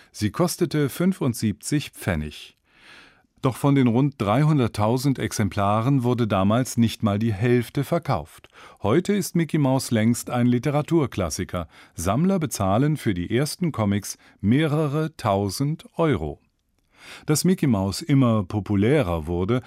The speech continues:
lag auch an der Übersetzerin Erika Fuchs. Mit Sprachwitz, Zitaten von Schiller und Goethe und einem Gespür für die kulturellen Besonderheiten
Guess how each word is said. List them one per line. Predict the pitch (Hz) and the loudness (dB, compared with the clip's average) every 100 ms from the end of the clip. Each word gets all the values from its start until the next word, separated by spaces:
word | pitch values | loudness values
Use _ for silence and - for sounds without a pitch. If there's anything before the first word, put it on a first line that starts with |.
| - | -8
lag | - 101 - - | -4 -2 -2 -2
auch | 104 - | -2 -2
an | 117 104 | -2 -2
der | 104 | -2
Übersetzerin | 101 98 82 113 120 123 107 113 | -2 -4 -2 -2 -2 -4 0 0
Erika | 117 113 95 95 - 147 | 0 -2 -4 -4 -4 -4
Fuchs. | - 98 - - - - _ - _ - | -4 -8 -10 -12 -16 -16 _ -20 _ -12
Mit | - | -10
Sprachwitz, | - - 101 135 - 143 147 - - - | -8 -2 0 0 -2 -2 -2 -6 -10 -12
Zitaten | - 123 147 147 165 - 131 | -4 -2 0 -2 0 0 -2
von | - 98 | 0 -2
Schiller | 85 151 160 123 | 0 0 0 -2
und | 92 | -4
Goethe | - 156 170 160 147 - - - | 0 0 0 -2 -6 -6 -14 -4
und | 175 175 | -2 2
einem | 143 143 | 2 2
Gespür | 127 - - 151 165 170 | 2 -4 -8 -2 2 2
für | 156 143 | 2 -2
die | 117 113 | -2 -2
kulturellen | 123 110 113 98 123 120 | -2 0 0 0 2 2
Besonderheiten | 98 85 120 131 101 87 95 - 110 | 2 0 2 2 2 0 -2 -2 -2